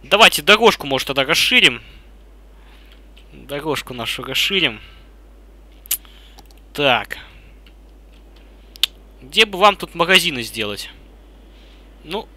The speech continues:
в любом случае, надо будет ставить их возле жилых, жилых зон. Жилых зон. Как-то вот так. А, здесь у нас леса идут.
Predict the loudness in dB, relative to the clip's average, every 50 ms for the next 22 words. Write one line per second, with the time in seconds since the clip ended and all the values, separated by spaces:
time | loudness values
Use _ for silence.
0 | -20 -12 -6 -4 0 2 2 2 2 2 -2 0 2 4 4 4 4 4 4 4
1 | 4 6 4 2 2 0 -2 0 0 -2 -2 -6 -4 4 6 8 8 8 6 4
2 | -4 -8 -8 -6 -4 -4 -2 -2 -2 0 0 0 0 0 0 0 0 0 -2 -4
3 | -6 -8 -10 -6 -4 -2 -2 -2 -2 -4 -4 -2 0 0 0 0 -2 -12 -20 -20
4 | -20 -20 -20 -20 -20 -20 -20 -20 -20 -20 -20 -20 -20 -20 -20 -20 -20 -20 -20 -20
5 | -20 -20 -20 -20 -20 -20 -20 -20 -20 -20 -20 -20 -20 -20 -20 -20 -20 -18 -14 -12
6 | -10 -8 -8 -8 -8 -10 -10 -8 -8 -8 -8 -10 -14 -14 -14 -14 -14 -16 -18 -20
7 | -20 -20 -20 -20 -20 -20 -20 -20 -20 -20 -20 -20 -20 -14 -10 -8 -8 -8 -8 -8
8 | -8 -6 -8 -2 4 6 6 6 6 4 -2 -12 -14 -20 -20 -20 -20 -20 -20 -20
9 | -20 -20 -20 -20 -20 -20 -20 -20 -20 -20 -20 -20 -20 -20 -20 -20 -20 -20 -20 -20
10 | -20 -20 -20 -20 -20 -20 -20 -20 -20 -20 -20 -20 -20 -20 -20 -20 -20 -16 -14 -12
11 | -12 -10 -10 -6 -2 0 0 0 0 -2 -2 -2 -4 -4 -6 -6 -2 0 2 2
12 | 2 0 -2 -6 -14 -18